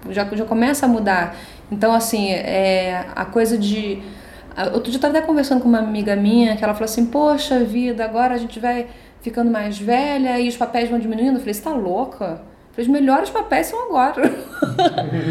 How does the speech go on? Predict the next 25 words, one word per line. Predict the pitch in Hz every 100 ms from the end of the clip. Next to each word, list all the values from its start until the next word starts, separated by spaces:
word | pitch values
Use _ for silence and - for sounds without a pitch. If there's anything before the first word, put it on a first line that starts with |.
| - - -
Né? | 220 262 277
Agora | 226 226 247 339
que | 381
a | 359
gente | 320
tem | - 330
a |
maturidade | 302 294 294 277 233 233 269 277 277 294 254 -
pra | - 247
viver | 247 226 233
os | 233
papéis | 254 254 233 254 262
que | 302
exigem | 294 247 247 330 311 311
que | 285
a |
pessoa | 269 262 247
tenha | 247 254 254
tido | 247
uma | 247 254
vivência, | 247 208 214 226 233 214 - - -
até | 226 277
pros | 285 294
outros | 285 269
acreditarem | 277 277 262 269 226 240 254 240